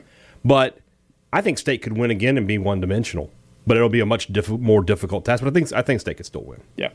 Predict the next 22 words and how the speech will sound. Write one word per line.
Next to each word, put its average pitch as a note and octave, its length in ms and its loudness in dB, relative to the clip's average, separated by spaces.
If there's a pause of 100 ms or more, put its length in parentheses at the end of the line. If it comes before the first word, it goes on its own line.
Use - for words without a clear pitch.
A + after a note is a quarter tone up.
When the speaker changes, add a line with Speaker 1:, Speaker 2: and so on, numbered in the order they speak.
(120)
Speaker 2:
that's D#3+ 200 0
it. A2 260 -2
I B2 80 -6
think B2+ 220 -4
Tommy A2 240 -4
Stevens A2+ 300 -2
is C#3 100 2
going D3 220 4
to B2 40 -4
be C3+ 80 0
your A#2+ 80 0
quarterback, A#2+ 460 0
so A2+ 240 0 (140)
continue C#3+ 380 4
on A#2 200 0
where A#2 180 -2
I A#2 80 -2
just A#2+ 240 -4 (160)
threw C#3+ 180 4
up A2+ 100 -4
the B2+ 80 -8
brakes. A2+ 340 -6